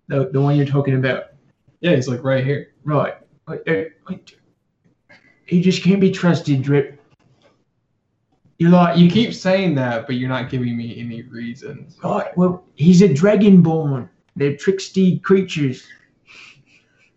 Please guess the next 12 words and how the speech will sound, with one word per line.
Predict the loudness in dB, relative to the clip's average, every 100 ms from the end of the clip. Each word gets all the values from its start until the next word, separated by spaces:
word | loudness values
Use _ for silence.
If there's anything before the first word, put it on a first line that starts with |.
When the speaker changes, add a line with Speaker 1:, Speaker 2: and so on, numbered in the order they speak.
| _
Speaker 2:
Are | -4
you | -2 -2
saying | -2 -2 0
you're | 2 2 -2 -12 _ _ _ _ _ _ _ _ _
afraid | -12 -12 _ -2 -2 -2
of | -6
dragonborns? | -8 -6 -6 -6 -8 -8 -8 -8 -2
Speaker 1:
Nope, | 2 2 2
not | -2 -2
afraid | 0 2 2 4
of | 2
'em. | 2 0 -4